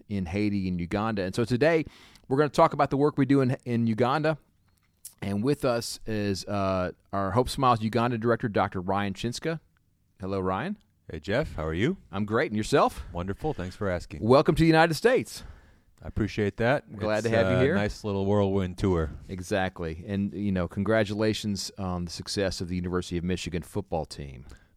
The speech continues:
Speaker 2: That is equally important to a, no, I'm just joking. It's, it's,
Speaker 1: <laughs>
Speaker 2: it's an important part of my life, and we're excited about the season.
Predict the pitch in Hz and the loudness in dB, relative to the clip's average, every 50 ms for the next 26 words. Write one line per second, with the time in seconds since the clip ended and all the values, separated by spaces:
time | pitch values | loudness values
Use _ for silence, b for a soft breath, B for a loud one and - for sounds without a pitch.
0 | - - 90 90 90 90 82 80 - - - 117 107 - 110 107 101 95 92 90 | -6 -2 0 0 0 0 -2 -6 -14 -12 -8 -8 -4 -2 0 0 0 0 0 -2
1 | 87 - 107 104 90 107 101 98 - - 87 85 85 82 85 80 82 80 69 73 | 0 0 0 0 0 -2 -6 -6 -4 -2 -2 0 0 -2 -4 -6 -6 -8 -8 -8
2 | 78 80 - - - - - 123 139 - 160 - - 165 - - 165 - 80 151 | -10 -12 -12 -12 -10 -6 -4 -4 -2 0 0 -2 0 -2 -4 -4 -4 -6 -6 -6
3 | 131 90 87 85 - - 87 90 95 - - 131 127 110 113 101 - 117 110 107 | -6 -8 -8 -8 -6 -6 -6 -6 -2 2 4 4 4 2 0 0 2 4 4 4
4 | 104 101 101 101 101 98 95 95 98 - 101 90 90 87 85 - 95 87 85 82 | 4 2 2 2 4 4 2 2 2 0 0 0 0 -2 0 0 0 0 0 0
5 | 85 82 - - - - 90 82 76 78 71 69 | -2 -2 -2 -4 -4 -4 -4 -4 -4 -8 -14 -16